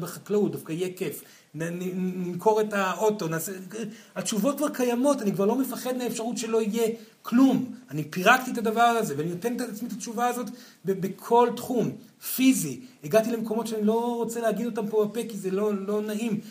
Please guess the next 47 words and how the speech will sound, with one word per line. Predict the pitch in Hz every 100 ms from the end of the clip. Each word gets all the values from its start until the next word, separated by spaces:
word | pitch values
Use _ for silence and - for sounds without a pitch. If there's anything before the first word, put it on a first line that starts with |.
| - -
פחדים | 190 226 247
הכי | - 269
גדולים | 214 254 254
שעלו | - 208 190 190
לי, | 143
אפילו | 135 214 233
הם | 226
מול | 220
הילדים. | 214 202 180 202 170 - - _ -
דברים | 165 233
מאוד | 226 226 247
גדולים | 208 233 247
שכבר | - 185
התמודדתי | 202 196 190 156 226 233 233
איתם | - 196
ברמה | 175 170 202
רגשית, | 208 208 254 - - - -
וראיתי | 170 190 262 254
את | -
הסיפור | - 170 - 262 220
של | 196
איך | 202 220
אני | 233
מתמודד | 214 202 196 220
עם | 240
זה | 208 226
הלאה, | 262 247
וכמה, | 196 220 233 220 - - -
מתי | 156 220
אני, | 233
כמו | - 240
שהוא | 262 269 196
הראה | 214
לי | 240
את |
הסיפור | - - - 226
בנשיונל | 190 196 208 208
ג'אוגרפיק | 156 143 180 240 - 190
הזה, | 131 123 131 - - -
ככה | 202 214
עשיתי | 214 -
בכל | 175 170 226 226
תחום | - 226 202
בחיים | - 196 220
שלי, | 214 202 202 - - -
ויש | 175
לי | 226